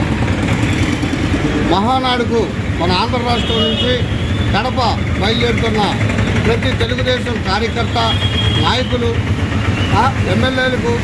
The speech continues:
మంత్రులకు, అందరికీ చీరాల నియోజకవర్గం నుంచి మద్దులూరు మాలకొండయ్య గారి ఆదేశం మేరకు మేమందరం మా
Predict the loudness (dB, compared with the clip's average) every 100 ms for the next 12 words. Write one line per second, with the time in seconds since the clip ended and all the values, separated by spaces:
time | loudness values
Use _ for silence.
0 | 0 0 0 2 0 2 0 0 0 0
1 | 2 2 2 2 0 0 0 0 2 2
2 | 2 2 2 0 0 0 0 0 0 0
3 | -2 -4 -6 -6 -6 -6 -6 -8 -6 -4
4 | -4 -2 0 0 0 0 0 0 0 0
5 | 0 2 2 0 -2 -2 0 0 0 0
6 | 0 -2 -2 -2 -2 -2 -4 -8 -10 -6
7 | -4 -2 -2 0 0 -2 -4 -2 0 2
8 | 2 2 2